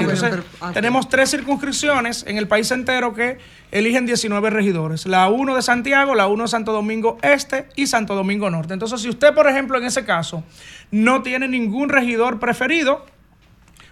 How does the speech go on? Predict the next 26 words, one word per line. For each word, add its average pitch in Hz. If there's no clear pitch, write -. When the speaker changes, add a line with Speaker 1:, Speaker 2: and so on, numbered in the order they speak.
Speaker 1:
usted 220
simplemente 254
marca 233
el 226
recuadro 226
completo 254
del 214
partido 226
de 254
su 254
elección 302
y 277
con 220
eso 220
usted 240
habrá 226
votado 226
por 208
ese 233
partido, 233
más 214
no 220
por 226
ningún 196
regidor. 175
Ahora, 190